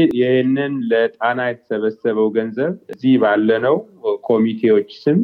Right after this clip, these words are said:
በተከፈተ በማይንቀሳቀስ የባንክ አካውንት እስከ መጀመሪያውኑ ጀምሮ ነበር ያስቀመጥነው። ያንንም የሚያሳይ ሙሉ የባንክ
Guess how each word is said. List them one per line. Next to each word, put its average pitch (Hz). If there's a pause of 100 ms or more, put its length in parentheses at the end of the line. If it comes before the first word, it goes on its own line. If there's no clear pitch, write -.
(200)
በተከፈተ 107 (720)
በማይንቀሳቀስ 104
የባንክ 104
አካውንት 104
እስከ -
መጀመሪያውኑ 101
ጀምሮ 98
ነበር 98
ያስቀመጥነው። 120 (640)
ያንንም 110
የሚያሳይ 110 (200)
ሙሉ 131 (100)
የባንክ 101